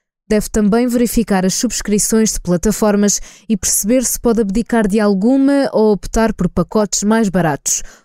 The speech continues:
O mesmo se aplica às despesas em telecomunicações. Se tem crédito à habitação, tente renegociá-lo e deve também tentar renegociar o seu contrato de trabalho, no caso de o seu salário não conseguir cobrir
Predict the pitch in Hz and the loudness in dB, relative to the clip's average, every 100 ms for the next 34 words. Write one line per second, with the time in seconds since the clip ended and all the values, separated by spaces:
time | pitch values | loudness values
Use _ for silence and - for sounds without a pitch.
0 | - 240 240 165 165 160 196 180 208 202 | -2 2 2 2 -2 -2 -2 0 0 -2
1 | - 208 - 196 196 - - 220 196 202 | 0 0 0 -2 -2 -4 -2 -2 0 2
2 | 196 175 175 220 220 208 185 190 196 180 | 2 2 0 0 0 0 0 -2 0 -2
3 | - 147 147 - _ _ _ _ _ - | -2 -4 -6 -8 _ _ _ _ _ -8
4 | - 220 190 185 165 165 - 170 170 170 | -4 -2 0 0 0 -2 0 0 0 0
5 | 185 - 220 208 208 - 247 233 233 208 | 0 0 0 0 0 0 0 0 0 0
6 | 196 220 - 180 170 151 - - _ 190 | 2 0 0 0 0 -4 -10 -20 _ 0
7 | 180 - - 196 208 196 180 180 180 170 | 0 0 -2 0 2 0 0 -2 0 0
8 | 180 220 208 202 - 196 190 185 - 190 | 0 0 0 -2 -2 0 0 0 -2 -2
9 | 214 202 208 196 - 208 202 190 180 - | -2 -2 0 -2 -2 0 2 0 0 -6
10 | - _ _ 196 - 196 185 170 185 - | -14 _ _ -4 0 2 2 0 -2 -2
11 | 170 - 180 185 196 190 185 190 214 233 | -2 0 2 2 2 2 2 2 2 0
12 | - 208 - - 165 - 185 190 196 | 0 0 0 -2 -4 -2 0 2 0